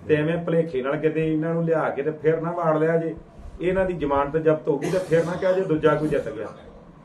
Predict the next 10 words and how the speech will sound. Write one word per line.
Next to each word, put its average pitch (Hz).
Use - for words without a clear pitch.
ਇਸ 151
ਕਰਕੇ 160
ਮੇਰੀ 151
ਇੰਨੀ 143
ਕੁ 151
ਬੇਨਤੀ 127
ਆ 160
ਸਾਰੀ, 147
ਸਾਰਿਆਂ 143
ਨੂੰ, 156